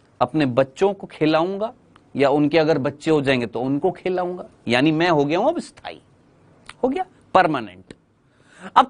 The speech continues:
थोड़ा सा कॉमन सेंस लगाएं, क्या मैं यही बोल सकता हूं कि मैं पहले विभजोतक था और बाद में स्थायी हो गया? मैं पहले काम कर रहा था, बाद में काम नहीं कर रहा हूं।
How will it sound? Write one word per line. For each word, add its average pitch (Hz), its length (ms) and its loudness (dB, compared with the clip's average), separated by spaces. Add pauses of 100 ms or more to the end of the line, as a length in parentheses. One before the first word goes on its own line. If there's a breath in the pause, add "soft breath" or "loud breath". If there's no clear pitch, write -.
थोड़ा 330 160 8
सा 339 120 0
कॉमन 269 440 2
सेंस 311 320 0
लगाएं, 151 360 -2 (480 soft breath)
क्या 320 260 8
मैं 359 180 4
यही 320 240 2
बोल 302 180 0
सकता 302 280 -2
हूं 330 80 2
कि 320 120 0
मैं 240 320 0
पहले 240 420 2
विभजोतक 202 600 2 (140)
था 294 60 6
और 302 140 6
बाद 156 320 0
में 202 180 -4
स्थायी - 340 -12
हो 190 140 -8
गया? 190 160 -8
मैं 214 240 2
पहले 262 300 2
काम 262 340 -2
कर 285 140 2
रहा 302 140 4
था, 294 160 2
बाद 175 280 0
में 233 140 -6
काम 220 260 -2
नहीं 143 340 -6
कर 185 160 -12
रहा 180 240 -16
हूं। 165 80 -18